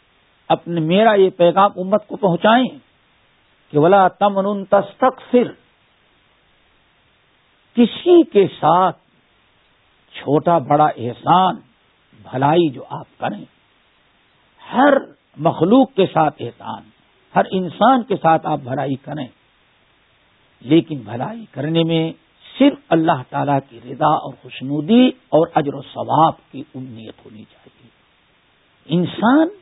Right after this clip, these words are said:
کسی کے ساتھ بھلائی کرے، احسان کرے، تو دو چیزوں کا خیال رکھنا چاہیے۔ نمبر ایک، جب بھی ہم کسی کے ساتھ احسان اور بھلائی کریں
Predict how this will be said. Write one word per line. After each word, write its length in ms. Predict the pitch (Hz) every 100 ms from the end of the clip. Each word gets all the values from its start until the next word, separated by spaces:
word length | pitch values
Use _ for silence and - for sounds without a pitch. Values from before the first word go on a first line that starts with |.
| _ _ _ _ _ _ _ - _ _ _
کسی 360 | 208 180 339 -
کے 140 | - -
ساتھ 200 | 170 170
بھلائی 460 | 113 123 139 185
کرے، 280 | 180 160 165
احسان 520 | 180 139 117 - 165
کرے، 360 | 175 151 135 175 131 _ _ _ _ _ _ _ _ _
تو 80 | 147
دو 220 | 120 202
چیزوں 380 | - 151 147 156
کا 380 | - 151 151 143 - _
خیال 340 | - 143 143 120
رکھنا 280 | 123 123
چاہیے۔ 540 | 120 - - - - _ _ 120
نمبر 360 | 123 160 139 143
ایک، 520 | 151 170 214 226 _ _ _ _ _ _ _ _ _ _ _ _ -
جب 220 | 113 190
بھی 260 | 180 269 277 -
ہم 120 | 214
کسی 400 | 190 190 - 220
کے 140 | 175 170
ساتھ 280 | - 170 170 -
احسان 480 | 151 143 - 170 170
اور 100 | 143
بھلائی 440 | 117 127 143 160
کریں 440 | - 143 160 160